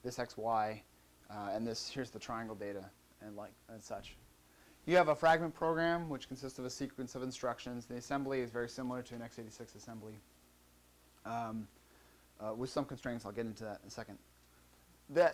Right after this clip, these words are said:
the input you have is, one is texture. These are those images, your decals you want to apply to triangles or pixels as they're, as they're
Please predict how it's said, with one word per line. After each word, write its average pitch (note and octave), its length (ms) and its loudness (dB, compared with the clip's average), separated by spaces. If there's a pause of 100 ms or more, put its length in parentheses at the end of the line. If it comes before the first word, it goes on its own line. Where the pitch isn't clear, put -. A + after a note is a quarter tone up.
(140)
the D#3 100 2
input G3 300 4
you F3 80 -4
have E3+ 300 2
is, C3 200 0
one D3 140 2
is D3 140 -2
texture. D#3 420 2
These D#3+ 180 0
are F3 80 8
those C#3+ 280 4
images, E3+ 440 2
your C3 140 2
decals D3+ 500 0
you C#3+ 60 4
want C3+ 160 4
to B2 60 0
apply C3 340 2
to C3 100 -2
triangles C#3 720 -4
or B2+ 360 2 (120)
pixels D3+ 480 -4
as B2 140 -8
they're, B2+ 140 -4 (120)
as B2 160 -6
they're A#2 140 -2